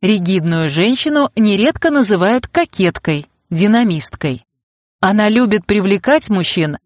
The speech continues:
а затем холодно осаживает их, когда, по ее мнению,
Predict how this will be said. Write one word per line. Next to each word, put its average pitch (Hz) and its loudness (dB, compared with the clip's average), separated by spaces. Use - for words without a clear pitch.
а 254 2
затем 247 2
холодно 220 0
осаживает 160 0
их, 208 -2
когда, 185 2
по - -2
ее 165 0
мнению, 208 2